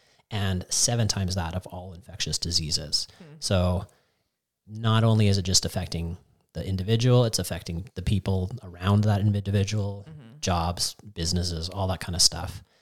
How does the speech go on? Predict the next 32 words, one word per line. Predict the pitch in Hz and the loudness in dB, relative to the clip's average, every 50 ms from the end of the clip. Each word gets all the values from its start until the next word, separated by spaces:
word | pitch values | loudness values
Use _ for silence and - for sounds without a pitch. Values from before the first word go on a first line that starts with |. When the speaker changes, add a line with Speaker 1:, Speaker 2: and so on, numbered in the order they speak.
| _ _ _ - | _ _ _ -4
Speaker 1:
The | 95 92 | -2 0
total | - - - 113 113 110 104 95 | 2 2 2 4 4 4 2 2
economic | 92 - - 107 95 95 92 87 - | 0 -4 -4 -4 -2 -2 -4 -4 -6
cost | - - 87 80 87 131 - - | -8 -6 -6 -2 0 0 0 0
of | 107 - | -2 -4
mental | 123 123 - 131 | -4 -4 -4 -4
health | 113 135 139 147 - | -4 -4 -4 -4 -2
is | - - - | -2 -2 -2
fifty | - - 110 - - 113 | -2 -4 -6 -4 -2 -4
billion | 107 101 98 95 95 92 | -2 0 0 0 0 0
dollars | 87 82 80 73 78 - | 0 -2 -4 -4 -4 -4
a | 82 | -6
year. | 80 85 80 76 - - - | -6 -10 -12 -12 -14 -16 -14
Speaker 2:
Yeah. | - 151 151 143 139 143 | -10 -6 -4 -4 -4 -6
Speaker 1:
So | 139 - - | -2 2 4
that's | 113 123 156 | 4 4 4
not | 143 139 | 4 4
what | 135 127 | 4 4
we're | 117 101 | 4 6
spending | - - - - - 87 87 92 104 120 127 | 6 6 4 4 0 -2 0 2 2 2 4
on | 127 127 131 | 4 4 4
mental | 131 135 - 135 | 4 4 2 2
health. | 135 143 139 165 180 - - | 2 2 0 0 -2 -4 -6
It's | 95 95 | -4 -4
just | - - 90 - - | -4 0 2 0 2
the | 101 98 | 2 -2
amount | 98 90 98 95 | -2 -2 -2 -2
of | 110 104 - | -2 -4 -4
lost | 95 90 87 90 - - - 117 | -6 -6 -2 -2 0 0 2 2
work | 120 117 - - | 2 2 2 -2
hours | 87 87 82 80 80 80 - - 87 | -6 -8 -6 -6 -4 -4 -4 -4 -4
and | 87 87 92 - | -4 -6 -8 -10